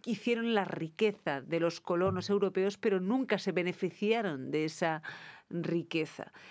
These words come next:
Y a día de hoy, la esclavitud, hay que decir que sigue sin haberse erradicado, porque vemos prácticas, ah, la falta de acceso de los afrodescendientes a agua,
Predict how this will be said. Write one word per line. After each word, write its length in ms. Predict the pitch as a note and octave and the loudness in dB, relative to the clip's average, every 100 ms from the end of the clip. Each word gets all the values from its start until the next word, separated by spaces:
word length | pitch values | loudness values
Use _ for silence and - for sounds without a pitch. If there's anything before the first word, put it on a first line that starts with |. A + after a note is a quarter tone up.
| - | -12
Y 140 | - G#3 | 4 4
a 80 | |
día 160 | G3+ C#4 | 6 4
de 120 | A3 | 4
hoy, 300 | F3 F#3 G3 - | 2 2 0 2
la 120 | F#3 | 2
esclavitud, 680 | F#3 - F3+ E3+ E3+ G#3+ G3+ | 2 2 2 2 2 2 2
hay 100 | F#3 | 0
que 140 | G3 | 0
decir 320 | F#3 G3 G#3+ | 0 0 -2
que 180 | G#3 G3 | 2 0
sigue 500 | G3 - A3 A3 A#3 | 0 -4 -2 2 2
sin 840 | A3+ - - - - - A3 A3 G3+ | 0 -12 -18 -18 -20 -4 0 2 2
haberse 600 | E3 F3+ F3+ A3+ G#3+ - | 2 0 2 2 2 2
erradicado, 920 | F#3+ F3+ D#3+ D#3 D3+ D#3 - G3+ C#3+ - _ - - - | -2 0 2 2 0 -2 0 0 0 -10 _ -20 -20 -18
porque 240 | - F#3+ A#3 | 0 2 2
vemos 360 | C4+ C#4+ G#3 - - | 2 2 0 -10 0
prácticas, 1000 | A3 A3 G#3+ - F3+ - D#3 F3+ - | 2 2 -2 -4 -2 0 0 -2 -2
ah, 300 | F#3+ D#3 C3 - _ _ - - - _ _ _ _ _ - - - | 0 2 -2 -6 _ _ -20 -20 -20 _ _ _ _ _ -20 -20 -2
la 140 | - D#3 | 0 4
falta 300 | F#3 F3 F3+ | 2 2 2
de 100 | E3+ | 2
acceso 960 | D#3+ - - F#3 F3+ - G#3 F#3+ F#3+ | -2 -8 0 0 0 -2 0 2 0
de 140 | E3+ F3 | 0 -2
los 120 | E3 | 0
afrodescendientes 920 | F#3 F#3+ F3+ F#3 F#3 F#3+ G3 G#3 - | 0 0 2 0 2 2 2 2 2
a 220 | - D3+ E3+ | 0 2 0
agua, 320 | D#3+ C#3+ | 0 0